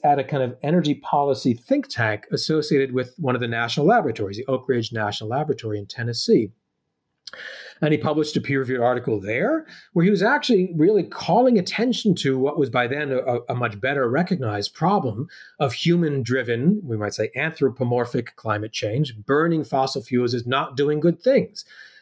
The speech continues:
And the rate at which it's happening is, is getting worrying. And these were all Dyson's own observations and, and sharing that with what was becoming, uh, a, a,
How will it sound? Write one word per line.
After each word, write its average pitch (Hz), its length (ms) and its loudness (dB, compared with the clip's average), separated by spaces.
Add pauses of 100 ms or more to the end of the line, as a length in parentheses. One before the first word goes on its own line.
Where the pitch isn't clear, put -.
(140)
And 139 120 2
the 139 80 2
rate 139 220 2
at 160 80 0
which 135 160 -2
it's 127 120 -2
happening 123 360 -2
is, 117 220 -4
is 117 160 -4 (180)
getting 117 380 -2
worrying. 156 400 2
And 113 80 -4
these 131 100 -4
were 139 140 0
all 131 200 0
Dyson's 190 540 2
own 113 180 0
observations 107 680 -2
and, 117 160 -4
and 120 160 -8
sharing 156 400 0
that 120 220 -2
with 117 160 -4
what 135 100 -4
was 113 140 -6
becoming, 117 520 0 (520)
uh, 123 160 2
a, 131 340 0
a, 113 220 -10